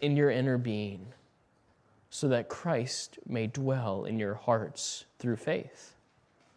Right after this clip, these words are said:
That you, who are rooted and grounded in love, may have the strength to comprehend with all the saints what is the breadth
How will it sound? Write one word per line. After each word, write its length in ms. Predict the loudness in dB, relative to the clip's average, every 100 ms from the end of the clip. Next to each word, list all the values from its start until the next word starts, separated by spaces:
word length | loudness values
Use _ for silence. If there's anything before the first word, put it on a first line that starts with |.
| _ _ _ _ _ 6
That 180 | 8 8
you, 600 | 12 12 12 12 10 6 -2 0
who 220 | 8 12
are 180 | 12 12
rooted 540 | 12 12 12 12 12 12
and 320 | 10 8 12
grounded 720 | 12 12 12 12 12 12 10
in 360 | 8 6 10
love, 540 | 12 12 12 12 10 6 -4 6
may 340 | 10 12 12
have 300 | 12 10 10
the 100 | 10
strength 640 | 6 4 8 10 10 8 4
to 100 | 2
comprehend 960 | 6 8 8 10 8 8 8 10 10 8 4 12
with 320 | 12 12 12 10
all 360 | 12 12 12 12
the 120 | 12
saints 760 | 8 8 8 8 2 -2 -4 -4 -10 6
what 160 | 10
is 140 | 10 10
the 100 | 8
breadth 640 | 10 8 8 6 -4